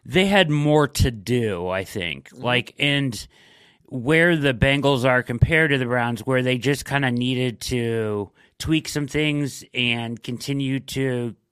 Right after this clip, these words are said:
Speaker 1: you know, keep the roster build steady while
Speaker 2: Yeah.
Speaker 1: letting some guys go out the door. I think they have kind of handled that pretty well, uh,
Speaker 2: I would agree.
Speaker 1: surprisingly.
Speaker 2: Yeah. They've
Speaker 1: Yeah.
Speaker 2: done, the, the, the core of the Bengals is in place.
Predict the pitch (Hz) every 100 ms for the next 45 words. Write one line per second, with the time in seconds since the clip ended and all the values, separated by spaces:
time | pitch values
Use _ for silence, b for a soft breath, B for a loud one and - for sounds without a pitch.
0 | _ 123 113 101 - 147 131 123 113 120
1 | 127 113 - 135 120 104 117 113 113 -
2 | - - 127 127 143 160 - b b b
3 | b b 123 127 123 131 127 131 131 139
4 | 123 113 120 123 110 131 120 113 120 -
5 | 107 113 113 120 139 135 b b b -
6 | 123 - 156 - 156 135 - - 143 147
7 | 110 123 131 139 71 - 135 139 139 139
8 | - _ _ _ - 98 104 147 175 127
9 | 92 87 - 143 113 _ b b 135 139
10 | 160 147 156 143 147 143 139 - 175 196
11 | 160 143 147 143 127 123 123 117 131 117
12 | 113 -